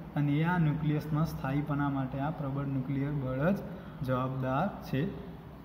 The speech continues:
એવું આપણે અત્યારે કહી શકીએ. ત્યાર પછી આપણે જોઈએ નિર્બળ ન્યુક્લિયર બળ, એટલે કે વીક ન્યુક્લિયર ફોર્સ. તો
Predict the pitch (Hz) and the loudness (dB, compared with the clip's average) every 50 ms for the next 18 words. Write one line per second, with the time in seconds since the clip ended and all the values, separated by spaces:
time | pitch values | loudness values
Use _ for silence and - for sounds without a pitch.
0 | - - - - - 143 151 156 143 139 151 139 143 160 196 151 151 - - 143 | -16 -16 -10 -4 0 2 2 4 2 2 2 0 2 2 0 0 -2 -4 -4 -2
1 | 131 131 147 180 208 208 - - 139 131 131 - 139 123 - - 151 196 202 - | -2 0 0 -2 -2 -4 -2 -2 0 0 0 0 -2 -2 -2 -2 -2 -2 -2 -4
2 | - - - - - - - - - - - - - - - - - - - - | -8 -10 -12 -14 -14 -14 -14 -14 -16 -16 -12 -10 -10 -10 -10 -14 -20 -20 -20 -20
3 | - - - - - - - - - - - - - - - - - - - - | -20 -20 -18 -18 -18 -18 -18 -18 -18 -18 -18 -18 -18 -18 -18 -18 -18 -18 -18 -18
4 | - - - 202 220 233 233 214 208 202 - 208 202 196 196 202 196 180 175 185 | -14 -2 4 6 6 8 8 6 6 6 6 6 6 6 6 6 6 6 6 8
5 | 196 185 156 147 147 156 151 156 165 190 214 226 214 170 151 147 156 143 135 131 | 8 10 10 10 10 10 10 10 10 10 10 10 10 10 8 6 4 4 2 2
6 | 127 127 127 120 113 110 - - - - - 139 147 156 151 156 156 135 123 131 | 2 2 0 0 -2 -2 -6 -8 -8 -8 -6 -2 0 0 2 2 2 2 2 2
7 | 165 202 196 - 151 139 135 131 135 143 135 131 135 147 151 180 214 220 - - | 2 2 2 2 2 2 2 2 0 2 2 2 4 4 4 4 4 2 0 -4
8 | - - - - - - - 143 131 123 110 - - - - - - - - - | -8 -10 -12 -12 -10 -4 -2 0 0 0 0 -2 -6 -10 -12 -12 -14 -14 -14 -16
9 | - - - - - - - - - 214 226 233 240 220 - - | -16 -16 -18 -18 -16 -16 -14 -2 2 4 4 4 2 -2 -6 -8